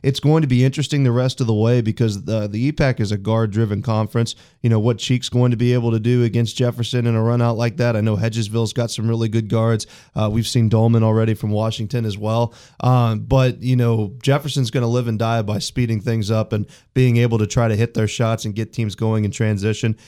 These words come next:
Uh, so that's a trade-off they're willing to take. Because even though Blackwood goes for thirty-two, they win the game by double digits. So I, I, I liked a lot what I saw from Jefferson.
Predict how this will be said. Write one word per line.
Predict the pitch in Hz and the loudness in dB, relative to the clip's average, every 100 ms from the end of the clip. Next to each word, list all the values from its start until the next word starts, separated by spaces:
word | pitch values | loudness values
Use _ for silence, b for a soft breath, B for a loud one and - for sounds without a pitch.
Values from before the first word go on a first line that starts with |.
| b - | b -2
Uh, | 113 110 | 0 0
so | 104 127 | 0 0
that's | 117 107 | 0 -2
a | 110 | -4
trade-off | - 131 131 127 | -4 0 0 0
they're | 117 | -2
willing | 107 120 110 | 0 0 0
to | 101 | -2
take. | 120 117 113 _ _ _ _ _ _ _ | 0 -2 -4 _ _ _ _ _ _ _
Because | 131 123 117 | 0 2 4
even | 127 123 | 2 2
though | 120 | 0
Blackwood | 113 117 120 113 | 0 -4 -2 -4
goes | 110 107 | -4 -6
for | 110 | -6
thirty-two, | 117 110 104 123 110 | -4 -4 -2 0 2
they | 104 | 2
win | 104 | 0
the | 104 | 0
game | 107 110 | -2 -2
by | 104 | -2
double | 113 202 - | -4 -6 -4
digits. | 208 202 190 - b b b | -4 -4 -6 -10 b b b
So | - 139 120 110 104 92 | 0 4 4 4 0 -4
I, | 107 123 | -4 -4
I, | 110 123 | -2 -2
I | 120 | 0
liked | 127 127 135 | 2 2 2
a | 120 | 2
lot | 123 117 | 2 2
what | 120 | 2
I | 113 | 0
saw | - 123 | 2 0
from | - 110 | 2 0
Jefferson. | 101 117 139 - 139 | 0 -2 -2 -2 -2